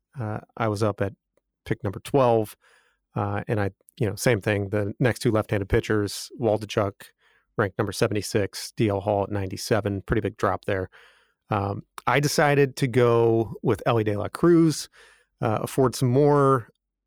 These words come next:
uh, position flexibility, could stick him at shortstop or third base, depending on what I end up doing with Walker, uh, who has outfield third base eligibility, and, you know, was just, to me,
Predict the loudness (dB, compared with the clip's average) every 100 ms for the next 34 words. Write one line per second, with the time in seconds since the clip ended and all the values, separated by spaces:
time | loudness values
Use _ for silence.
0 | _ -6 -4 -6 -6 -2 2 2 2 0
1 | 2 0 2 2 2 2 0 -2 -6 -4
2 | -4 -4 -6 0 0 2 0 0 0 -2
3 | -4 0 2 2 0 -4 -14 _ -20 _
4 | -2 0 0 -2 -2 -2 -2 -2 -4 -4
5 | -2 -2 -4 -2 0 0 0 -2 -2 -8
6 | _ -14 -8 -6 -8 -6 -4 -4 -4 -8
7 | -4 -4 -2 -4 -2 -4 -4 -4 0 0
8 | 2 0 0 0 2 2 2 0 -2 -10
9 | -20 -20 _ _ _ -4 0 0 -2 -6
10 | _ _ _ 0 2 0 -4 _ _ -10
11 | 0 0 2 0 0 -6 0 2 4 2